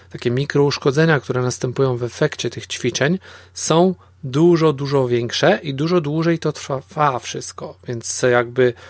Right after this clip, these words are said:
ten proces regeneracji podbija ten nasz, no,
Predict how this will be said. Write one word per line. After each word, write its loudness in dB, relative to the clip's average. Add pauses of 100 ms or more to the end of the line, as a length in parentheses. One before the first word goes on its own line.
(140)
ten -6
proces 0
regeneracji -2 (640)
podbija 2
ten -4
nasz, -6
no, -8